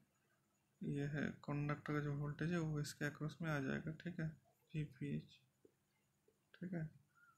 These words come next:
और ये जो है वी टू है आपका conductor का nearest disk का voltage, ठीक है, ये आपका सेल्फ कैपेसिटेंस है, सॉरी, म्यूचुअल कैपेसिटेंस है, और ये आपका सेल्फ कैपेसिटेंस है, ठीक है।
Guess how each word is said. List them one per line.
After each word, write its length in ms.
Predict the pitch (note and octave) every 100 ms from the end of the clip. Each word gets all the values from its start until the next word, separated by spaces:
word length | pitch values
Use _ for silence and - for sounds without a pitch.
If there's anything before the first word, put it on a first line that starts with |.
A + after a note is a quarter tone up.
| _ -
और 200 | C#3+ D3
ये 140 | D3 D3+
जो 160 | D#3
है 200 | D#3 E3+ F#3+
वी 320 | D#3 - D3+
टू 200 | - D#3+
है 180 | D#3+ D#3
आपका 280 | D#3 - F3+ -
conductor 640 | D3 D3 D3+ D3+ - D3+ C#3+
का 180 | F#3 A#3 - _ - - _ -
nearest 500 | C#3+ D3 D3+ D#3+ C#3+
disk 260 | D3 - -
का 140 | F#3+ G3 D3+
voltage, 440 | C#3+ - C#3 - - _ _ _ _ -
ठीक 200 | E3+ -
है, 140 | D#3 - -
ये 160 | D3 D3
आपका 480 | C#3+ C3+ - F3 A3+ - _ _ _ _ _ _ _ _ -
सेल्फ 280 | - D3 D3 -
कैपेसिटेंस 720 | C#3+ - D#3 - - D3+ D3+ D#3+
है, 100 | G3+ - _ - _ _ _ _ - - _ _ _ _ _ _ _ _ -
सॉरी, 200 | D3+ D#3
म्यूचुअल 380 | D3 D3 D3+ C#3+
कैपेसिटेंस 640 | D3 D#3 D3+ C#3+ C#3+ D#3 F#3+
है, 60 | A3 _ _ - - _ D3+
और 140 | C#3
ये 100 | C#3
आपका 200 | C#3 E3
सेल्फ 400 | E3+ D3+ D3+ -
कैपेसिटेंस 640 | D3 C#3+ D3+ D#3+ D3 D#3 -
है, 60 | -
ठीक 180 | F3
है। 120 | F3+